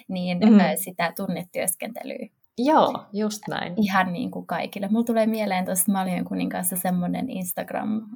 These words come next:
Speaker 1: ö, sivutili kuin Curious Parenting,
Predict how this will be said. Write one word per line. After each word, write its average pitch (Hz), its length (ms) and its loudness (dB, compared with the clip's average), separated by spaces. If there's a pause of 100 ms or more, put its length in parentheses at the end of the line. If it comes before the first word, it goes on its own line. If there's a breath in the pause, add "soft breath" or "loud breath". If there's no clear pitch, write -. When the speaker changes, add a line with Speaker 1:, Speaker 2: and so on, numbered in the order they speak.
Speaker 1:
ö, 214 240 -10 (880)
sivutili 180 800 -4
kuin 190 400 -8 (140)
Curious 185 540 0
Parenting, 226 760 0